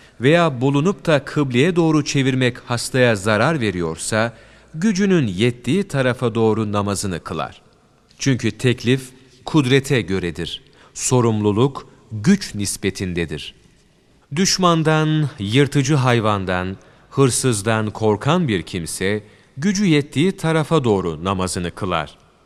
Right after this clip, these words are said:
Bir kimse, kıblenin hangi taraf olduğu hususunda şüphe eder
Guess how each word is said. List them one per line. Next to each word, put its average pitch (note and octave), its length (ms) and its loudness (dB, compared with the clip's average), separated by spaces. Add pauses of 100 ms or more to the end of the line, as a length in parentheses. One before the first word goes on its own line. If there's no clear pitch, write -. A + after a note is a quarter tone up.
(280)
Bir B3+ 160 0
kimse, A2 680 -2 (360)
kıblenin D3 540 2
hangi E3 400 0
taraf D3+ 420 0
olduğu C#3 420 2
hususunda B2 840 -2
şüphe B2 480 0
eder F2+ 360 -2